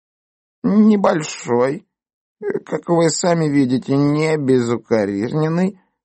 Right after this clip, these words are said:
и вполне понятно, что он еще уменьшится при шлифовке". "А сколько он стоит?" не скрывая своего нетерпения, спросил Торрес. "Я бедный человек",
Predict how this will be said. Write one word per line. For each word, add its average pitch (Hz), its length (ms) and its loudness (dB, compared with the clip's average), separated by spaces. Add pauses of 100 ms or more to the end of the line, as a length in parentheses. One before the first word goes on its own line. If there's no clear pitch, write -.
(140)
и 143 240 2
вполне 170 460 0
понятно, 196 520 -2
что - 280 -6
он 156 160 0
еще 143 400 0
уменьшится 127 840 0
при 98 480 0
шлифовке". - 960 -4 (1300)
"А 101 80 0
сколько 139 420 0
он 147 140 4
стоит?" 120 600 -2 (500)
не 87 100 2
скрывая 95 500 0
своего 90 380 0
нетерпения, 92 640 0
спросил 90 480 -4
Торрес. 73 500 -6 (920)
"Я 175 720 0
бедный 165 680 0
человек", 113 840 -2